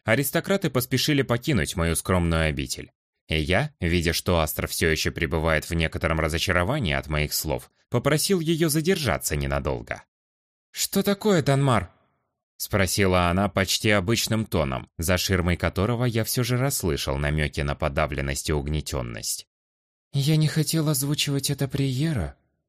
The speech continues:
проговорил я, понизив голос, чтобы и Астал не смог нас услышать. «Но ты должна знать. Почему, по-твоему, я на самом деле вышел на арену против Дексама?» «Ты хочешь сказать, что не из-за золота?»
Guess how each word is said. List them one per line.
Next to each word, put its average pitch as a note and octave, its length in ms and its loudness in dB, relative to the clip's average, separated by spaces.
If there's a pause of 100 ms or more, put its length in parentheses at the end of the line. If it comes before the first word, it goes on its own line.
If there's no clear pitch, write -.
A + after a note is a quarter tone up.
(320)
проговорил G2 600 2
я, G#2 260 0
понизив G2+ 580 0
голос, C#2 540 -2
чтобы F2 380 0
и F2 40 4
Астал F2+ 520 0
не C2+ 140 -4
смог C#2+ 340 -4
нас C#2+ 180 -2
услышать. - 680 -8 (520)
«Но A#2 300 2
ты C#3 240 -4
должна C3 500 0
знать. C#2+ 520 -6 (540)
Почему, E3+ 440 2
по-твоему, G2+ 540 0
я G2 160 0
на A2 120 0
самом D#2+ 400 0
деле D#2+ 240 0
вышел D#2+ 320 -2
на E2 220 0
арену D#2 280 -2
против D2+ 360 -6
Дексама?» C#2+ 600 -6 (640)
«Ты A3 140 0
хочешь G#3 320 0
сказать, G#3 340 0
что - 200 2
не G#3 180 6
из-за G3+ 180 2
золота?» G3 520 0